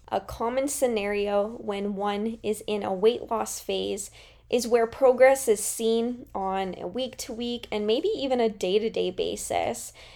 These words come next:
And after three to four weeks, you see a good two to three weeks where the scale hasn't moved. It's at this point a lot of individuals assume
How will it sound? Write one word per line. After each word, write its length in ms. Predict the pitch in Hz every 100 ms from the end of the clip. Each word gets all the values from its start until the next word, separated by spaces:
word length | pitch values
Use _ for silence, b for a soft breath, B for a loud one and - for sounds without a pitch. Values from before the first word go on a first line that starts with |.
| B -
And 180 | 220 214
after 600 | 226 254 - 247 240 262 262
three 300 | - 285 302
to 60 | 311
four 300 | 269 247 233
weeks, 480 | 220 233 226 - -
you 200 | 214 233
see 280 | - 254
a 60 | 277
good 600 | 220 - 208 208 214 240 -
two 200 | - 233
to 80 | 226
three 280 | 226 220 202
weeks 600 | 185 233 370 - - -
where 460 | 202 220 208 202 -
the 100 | 208
scale 720 | - - - 208 208 202 226
hasn't 880 | - - 202 233 226 185 175 196 -
moved. 800 | 196 190 185 185 - 208 226 - - _
It's 220 | - 254
at 240 | 330 262 208
this 240 | 214 220
point 480 | - 294 269 294 294 -
a 100 | 285
lot 600 | 214 214 226 220 226 226
of 100 | 220
individuals 800 | 208 208 196 190 190 185 190 -
assume 760 | 202 - - 277 277 220 214